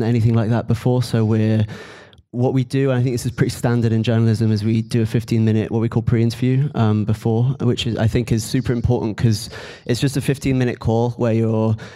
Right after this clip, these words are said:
you're, you're getting on the same page, you're outlining what the story is about, and you're,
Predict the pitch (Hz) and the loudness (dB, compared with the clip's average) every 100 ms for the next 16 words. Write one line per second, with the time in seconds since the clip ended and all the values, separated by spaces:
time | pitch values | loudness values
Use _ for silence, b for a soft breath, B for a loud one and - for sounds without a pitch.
0 | B _ - 127 117 113 113 107 - 123 | B _ -2 0 2 2 0 -2 -2 0
1 | 113 131 127 123 120 120 117 117 117 123 | 0 0 0 0 0 0 0 2 0 0
2 | 120 117 113 113 110 98 - 113 110 110 | 0 0 2 2 2 0 -2 0 2 2
3 | 107 104 104 123 - - 120 110 107 107 | 0 0 0 0 -2 -4 0 0 0 -2
4 | - 117 113 110 107 | -4 0 2 2 0